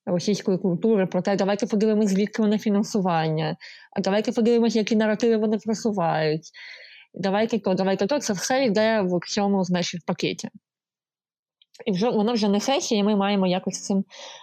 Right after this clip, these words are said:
давати собі раду, тому що це такий бабайко, яким дуже зручно лякати, е, людей і, ем, чіплятись за те, щоб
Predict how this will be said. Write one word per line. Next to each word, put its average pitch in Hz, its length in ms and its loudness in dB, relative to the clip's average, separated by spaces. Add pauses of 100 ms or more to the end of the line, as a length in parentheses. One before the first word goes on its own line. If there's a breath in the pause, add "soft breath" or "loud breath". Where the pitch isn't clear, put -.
давати 202 340 0
собі 208 240 0
раду, 277 260 0
тому 214 220 0
що 208 320 0
це 294 160 -2
такий 240 220 0
бабайко, 214 480 2
яким 196 260 2
дуже 208 180 2
зручно 208 560 0
лякати, 214 480 -2
е, 185 500 0 (400)
людей 208 500 0 (560 loud breath)
і, 196 540 2 (420)
ем, 170 760 0 (400)
чіплятись 226 500 0
за 196 140 0
те, 254 400 0
щоб 196 220 -2